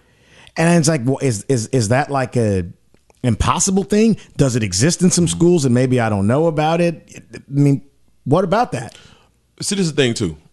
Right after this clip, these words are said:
Speaker 2: In a district of our size, people want everything to be right.
Speaker 1: Yeah.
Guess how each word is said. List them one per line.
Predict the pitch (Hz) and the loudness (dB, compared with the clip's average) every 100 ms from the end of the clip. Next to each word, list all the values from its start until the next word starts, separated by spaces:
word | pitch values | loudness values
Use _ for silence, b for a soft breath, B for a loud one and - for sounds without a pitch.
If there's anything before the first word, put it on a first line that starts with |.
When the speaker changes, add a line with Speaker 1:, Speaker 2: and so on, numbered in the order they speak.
| - | 0
Speaker 2:
In | 123 | 2
a | 98 | 2
district | 190 - 147 | 2 2 0
of | 117 | 0
our | 127 110 | 0 -2
size, | - 107 92 87 - _ _ _ _ - | -2 -2 -2 -4 -10 _ _ _ _ -6
people | 131 120 | -4 -2
want | 90 | -2
everything | 110 107 104 101 92 | -2 -2 -4 -4 -4
to | |
be | 80 80 | -4 -6
right. | 78 - _ 98 - | -8 -14 _ -20 -12
Speaker 1:
Yeah. | 98 90 | -10 -10